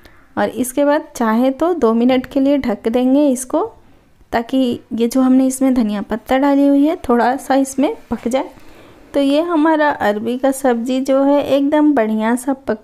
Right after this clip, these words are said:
करके तैयार हो चुका है। इसको एक बर्तन में निकाल लेंगे। तो देखिए कितना सुपर टेस्टी ये हमारा अरबी का सब्जी बन करके तैयार हो चुका है। तो कैसी लगी आज की रेसिपी कमेंट करें, अच्छी लगी हो तो लाइक और चैनल को सब्सक्राइब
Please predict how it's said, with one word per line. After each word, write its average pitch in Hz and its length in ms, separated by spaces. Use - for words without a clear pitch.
करके 247 260
तैयार 214 420
हो 240 160
चुका 240 380
है। 277 280
इसको - 320
एक 208 180
बर्तन 214 280
में 277 140
निकाल 269 400
लेंगे। 269 380
तो 269 160
देखिए 226 380
कितना 262 460
सुपर 247 480
टेस्टी 247 400
ये 247 160
हमारा 247 420
अरबी 233 300
का 269 140
सब्जी 262 380
बन 247 200
करके 254 320
तैयार 202 420
हो 226 120
चुका 240 380
है। 311 240
तो 220 120
कैसी 262 280
लगी 320 300
आज 285 220
की 294 160
रेसिपी 294 440
कमेंट 233 360
करें, 285 320
अच्छी - 260
लगी 285 280
हो 294 80
तो 285 140
लाइक 202 320
और 269 80
चैनल 220 360
को 269 160
सब्सक्राइब 294 580